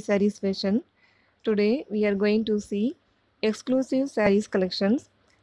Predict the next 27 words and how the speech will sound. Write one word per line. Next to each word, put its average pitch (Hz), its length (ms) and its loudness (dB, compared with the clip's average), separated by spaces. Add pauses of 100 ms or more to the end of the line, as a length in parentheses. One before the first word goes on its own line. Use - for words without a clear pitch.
First, 240 420 0
let 190 240 -4
us 185 140 -2
see. 220 320 -2 (640)
It's - 260 -2
a 214 60 4
masterpiece 214 760 2
of 277 300 2
party 208 320 2
wear 226 160 4
designer 196 420 4
sarees. 202 560 0 (1300)
Exclusive 247 800 2
golden 226 400 4
georgette 202 400 4
saree 196 520 0 (120)
comes 202 380 0
with 269 160 2 (240)
all 220 260 6
over 262 320 6
extraordinary 226 640 4
heavy 202 220 4
sequence 190 520 0
work 190 320 2 (360)
with 202 260 -4
heavy 208 240 4
border 185 420 4